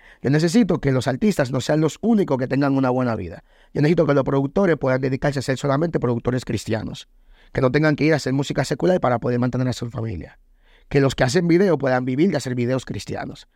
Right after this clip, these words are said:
Que los que hacen podcast, los que son bailarines, los que dirigen eventos, los que son de hacer luces, lo que sea, que puedan dedicarse al cien por ciento a la obra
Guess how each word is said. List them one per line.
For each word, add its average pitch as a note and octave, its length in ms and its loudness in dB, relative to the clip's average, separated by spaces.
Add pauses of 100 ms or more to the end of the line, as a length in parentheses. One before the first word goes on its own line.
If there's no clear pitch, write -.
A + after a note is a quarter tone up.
(260)
Que C3+ 140 0
los B2+ 160 4
que C3+ 120 2
hacen C#3+ 340 0
podcast, F#3+ 420 -2
los A#2+ 160 -4
que A#2 120 -2
son B2 200 -4
bailarines, D#3 580 2
los A2+ 240 -6
que - 240 -6 (240)
dirigen C3 400 2
eventos, F3 500 2
los A#2+ 240 -2
que A#2 220 -2
son C#3+ 400 -4 (240)
de - 160 -4
hacer C#3+ 240 0
luces, C#3+ 720 0
lo C3 100 2
que C3 100 -4
sea, A#3 340 2 (500)
que C#3+ 120 -4
puedan D#3 260 2
dedicarse A#3+ 340 2
al - 40 0
cien G3 160 -2
por A3 140 0
ciento A3+ 220 0
a - 20 4
la D#3 160 0
obra F#3+ 340 0